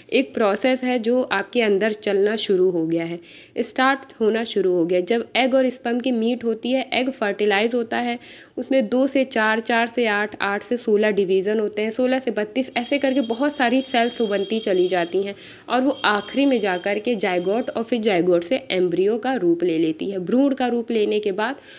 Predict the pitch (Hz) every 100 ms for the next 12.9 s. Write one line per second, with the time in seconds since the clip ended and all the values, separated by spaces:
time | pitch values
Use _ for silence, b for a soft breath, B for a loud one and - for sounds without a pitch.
0 | B B 233 277 220 208 196 226 240 254
1 | 269 285 - - - _ 214 226 220 240
2 | - 196 240 208 214 220 214 196 240 247
3 | 233 220 208 185 180 208 226 285 226 233
4 | 233 269 - 247 233 226 202 220 220 226
5 | 226 - _ 208 214 254 247 208 214 214
6 | 208 208 190 165 185 214 202 - 233 247
7 | - 269 - 285 196 160 165 165 190 269
8 | - 226 208 202 220 214 254 277 294 214
9 | 226 214 220 226 190 - 226 190 196 269
10 | 196 190 175 175 214 277 - 170 - 170
11 | - 165 - 190 - - B B B B
12 | B _ _ - 302 269 254 247